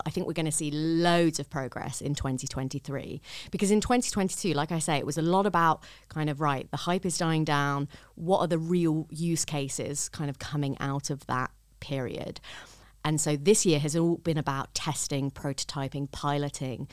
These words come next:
small bespoke projects, like, really getting a sense of the landscape and the economy that makes up the kind of metaverse industry, I guess. In twenty twenty-three, I'm really excited. Like I say, we're getting to the point of scale now with some of these hardwares. The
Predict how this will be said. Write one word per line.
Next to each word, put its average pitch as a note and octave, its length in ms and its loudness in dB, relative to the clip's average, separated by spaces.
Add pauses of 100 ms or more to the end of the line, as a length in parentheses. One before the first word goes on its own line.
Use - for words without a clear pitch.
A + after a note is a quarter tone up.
(280)
small F#3 340 8
bespoke D3+ 480 0
projects, C#3 720 -2 (260)
like, D3 200 -4 (100)
really G3+ 140 6
getting D#3+ 200 2
a D3 40 2 (140)
sense D#3 200 0
of D3+ 80 -4
the D3 80 0
landscape D3 600 2
and C#3+ 100 -2
the C#3+ 140 0
economy C#3+ 400 0
that C#3 160 -8
makes C#3+ 400 0
up - 240 -4 (140)
the D#3 140 -4
kind C3+ 120 -4
of C3+ 80 -10
metaverse C#3 520 -6
industry, C#3+ 440 -4
I D3 100 -8
guess. - 320 -10 (300)
In F3+ 100 4
twenty A3+ 300 4
twenty-three, E3 680 0 (300)
I'm F3 320 6 (200)
really F3+ 180 6
excited. D3 680 -2
Like D#3 200 -2
I E3+ 120 -2
say, C3+ 120 -2
we're C#3+ 180 -2
getting E3+ 140 2
to E3+ 120 -2
the - 100 -6
point D3+ 140 0
of - 80 -10
scale D3+ 460 0
now F3 280 0
with D#3+ 80 -2
some D#3 180 0
of - 40 -12
these C#3 260 -6
hardwares. D3 580 -2 (480)
The D3 360 0